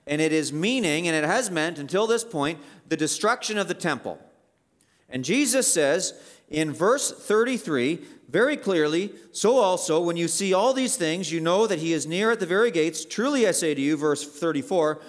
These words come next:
"truly I say to you, this generation will not pass away until all these things take place." So what does "these things" mean in verse thirty-three and verse thirty-four? The destruction of Jerusalem. These things. Now,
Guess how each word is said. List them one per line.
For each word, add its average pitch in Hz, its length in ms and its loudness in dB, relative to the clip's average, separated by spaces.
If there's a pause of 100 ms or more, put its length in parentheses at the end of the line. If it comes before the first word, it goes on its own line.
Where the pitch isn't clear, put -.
(200)
"truly 262 320 2
I 170 60 4
say 175 200 0
to 160 60 -2
you, 165 140 2
this 208 200 2
generation 165 600 0
will 147 120 0
not 240 240 0
pass 170 280 -2
away 143 320 0 (200)
until 160 260 0
all 170 200 4
these 160 240 0
things 143 280 -4
take 143 240 -4
place." 175 280 0 (260)
So 160 140 -2
what 226 140 4
does 196 160 2
"these 185 220 -2
things" 160 260 -4
mean 208 220 0
in 196 80 -4
verse 180 220 0
thirty-three 175 480 0
and 180 80 -4
verse 160 180 -2
thirty-four? 165 460 0
The 196 80 -4
destruction 165 420 -4
of 151 80 -6
Jerusalem. 104 500 -6 (1120)
These 139 240 -6
things. - 480 -10 (880)
Now, 170 260 -2